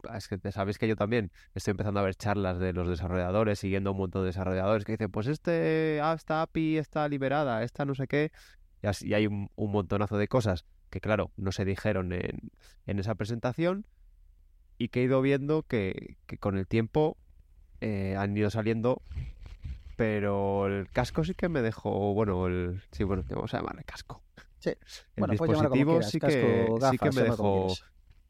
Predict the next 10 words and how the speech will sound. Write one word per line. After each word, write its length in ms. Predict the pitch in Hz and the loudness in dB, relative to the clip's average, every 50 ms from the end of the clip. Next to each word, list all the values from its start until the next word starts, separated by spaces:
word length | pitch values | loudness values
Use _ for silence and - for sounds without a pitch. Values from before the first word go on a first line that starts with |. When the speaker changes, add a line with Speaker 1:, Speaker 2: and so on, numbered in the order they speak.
| _ - - - - - - | _ -20 -18 -18 -16 -18 -18
Speaker 1:
sí 200 | - - - 123 | -12 -8 -6 -4
que 140 | - 151 135 | -2 0 0
me 100 | 120 113 | 2 2
dejó 560 | 107 101 - 98 98 98 98 98 98 95 95 - | 0 0 -2 -2 -2 0 0 0 0 0 -2 -2
contento. 580 | - 101 95 92 - 127 131 123 - 95 85 - - _ _ - - _ _ - - - _ - | -2 -2 0 2 2 2 2 2 0 -2 -2 -4 -8 _ _ -20 -20 _ _ -20 -20 -20 _ -4
Y 340 | - 117 110 110 110 98 - | -2 0 2 2 2 0 0
si 100 | - - | -2 -2
te 100 | 101 123 | -2 0
parece, 260 | - 123 151 156 202 | 2 2 2 2 0
Bruno, 400 | 190 190 190 202 202 220 247 - | 0 0 0 0 0 0 -2 -2